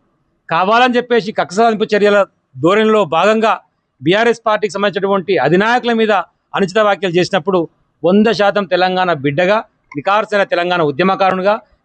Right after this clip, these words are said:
కేసీఆర్, కేటీఆర్ అభిమానిగా స్పందిస్తూనే ఉంటాం. నీ చేతనైన కేసులు పెట్టుకో, నీ ఇష్టం వచ్చినట్టు వ్యవహరించుకో, భయపడేది లేదు. తాటాకు చప్పులకు ఎవరు భయపడరు.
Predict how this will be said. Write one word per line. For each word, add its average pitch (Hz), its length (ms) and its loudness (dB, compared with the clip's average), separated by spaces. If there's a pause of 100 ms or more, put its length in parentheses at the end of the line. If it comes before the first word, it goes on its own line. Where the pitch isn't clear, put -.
కేసీఆర్, 196 380 0
కేటీఆర్ 180 360 -2
అభిమానిగా 185 540 -2 (240)
స్పందిస్తూనే 190 520 0
ఉంటాం. 190 400 0
నీ 175 100 -2
చేతనైన 170 500 -2
కేసులు 180 340 -2
పెట్టుకో, 185 260 0
నీ 175 100 0
ఇష్టం 175 220 -2
వచ్చినట్టు 165 240 -2
వ్యవహరించుకో, 165 580 0 (420)
భయపడేది 190 540 0
లేదు. 202 320 2
తాటాకు 185 400 0 (100)
చప్పులకు 170 480 -2
ఎవరు 165 220 4
భయపడరు. 196 500 -2